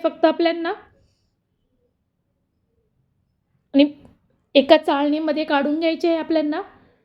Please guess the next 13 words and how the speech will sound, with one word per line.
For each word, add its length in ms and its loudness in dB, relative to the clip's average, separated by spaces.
चाळणीतच 540 2
काढायची 400 -2
आहे 160 -2
आपल्यांना, 440 -4
कारण 160 2
की 140 0
जास्तीचा 440 0
पाक 280 -4
चाळणीतून 480 -2
निघून 420 2
जातो. 360 2
दिसते 400 2
ना 120 -4